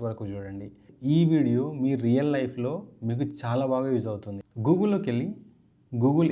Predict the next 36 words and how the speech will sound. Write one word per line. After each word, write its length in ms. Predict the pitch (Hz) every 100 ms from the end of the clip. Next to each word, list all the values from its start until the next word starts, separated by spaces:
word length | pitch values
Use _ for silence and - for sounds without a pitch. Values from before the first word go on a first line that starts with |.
| 127
ఏఐ 120 | 139
స్టూడియో 240 | 139 139 131
అని 100 | 131 123
టైప్ 220 | 110 110
చేయండి. 280 | 120 107 107 156 - _ _ _ _ _ _ _ _ 123
మీకు 200 | 120 147 131
ఈ 20 | 139
విధంగా 340 | 147 143 131 160 135
వెబ్సైట్ 320 | 110 - 127 123
అయితే 140 | 123 113
ఓపెన్ 220 | 107 113
అవుతుంది. 320 | 104 107 107 156 - -
రీసెంట్గా 440 | 120 131 165 165 165 131
Google 240 | 123 139 147
ఏఐ 160 | 143 139
స్టూడియోలో 360 | - 131 127 135 143 -
చాలా 240 | 113 131 123
అప్‌డేట్స్ 300 | 113 127 123
అయితే 140 | 120 117 -
తీసుకొచ్చింది. 600 | 107 - 113 104 101 131 - _ 107 120
లెఫ్ట్ 200 | 127 -
సైడ్‌లో 220 | 208 190 131
మనకు 240 | 110 110 147
చార్ట్, 300 | 139 117 127 151 -
స్ట్రీమ్, 400 | - 127 123 139 170 185 110
జనరేట్ 360 | 110 117 131 127
మీడియా, 260 | 123 120 127 147 165 _ 107
బిల్ట్ 260 | 117 127 143
అని 100 | 120 110
ఉంటుంది. 360 | 104 104 113 156 - _
So 60 | - 123 104
దీంట్లో 340 | 135 185 190 190
మనకు 240 | 123 107 165 165
సెకండ్ 300 | - 120 143 147
ఆప్షన్ 240 | 147 123
వచ్చేసి 320 | 107 - 110